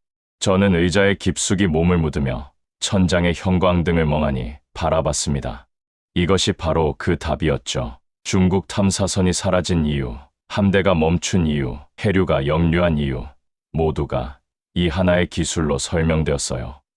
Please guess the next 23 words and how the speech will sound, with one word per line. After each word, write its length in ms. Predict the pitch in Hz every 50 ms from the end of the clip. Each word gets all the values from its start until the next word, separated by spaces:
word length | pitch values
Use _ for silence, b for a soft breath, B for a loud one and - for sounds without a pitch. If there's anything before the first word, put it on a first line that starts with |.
| _ _ _ _ _ _ -
블랙타이드는 840 | 101 95 95 98 101 95 - - 107 98 98 90 101 98 95 87
단순한 520 | 73 - - 87 92 90 - 107 104 101 87
무기가 420 | 73 82 82 90 95 90 90 73
아니라 460 | 71 71 71 67 67 - - - - _ _ _ _ _ _
바다 320 | - - 85 82 - 90 90
그 220 | - - - 92
자체와 520 | - - 85 80 - - - 92 90 87 78
대화하는 480 | - 85 82 82 85 85 82 82 82
시스템이었습니다. 1200 | 80 - - 98 85 - - - 95 85 80 80 76 73 - - 76 69 64 60 65 64 60 - _ _ _ _ _ _ _ _ -
심장이 480 | - - 107 104 95 104 98 95 92
빠르게 480 | 85 - 95 87 87 87 80 90 85 - -
뛰기 280 | - 98 85 95 92
시작했어요. 920 | - - - - - - - 80 - - - 67 64 64 60 - - - _ _ _ _ _ _ _ _
제 240 | - - 98 90 85
손은 360 | - - 101 92 90 87 80
떨렸고 680 | - 87 82 82 80 78 73 - _ - - 65 62 - - - _ _ _ -
입술은 560 | - 85 80 - - - 87 80 73 67 -
바짝 340 | - - 73 - - 90 85
말라갔죠. 800 | 80 71 73 71 71 67 67 65 - - - 62 60 - - - _ _ _ _ _ _ _ _ _
이 200 | - 98 101 101
기술이 480 | - - 101 90 - - 101 82 82 139
세상에 480 | - - 104 92 - 104 98 95 98 90
공개된다면 1000 | - - 87 87 82 92 85 87 80 78 71 - 69 69 64 62 60 - -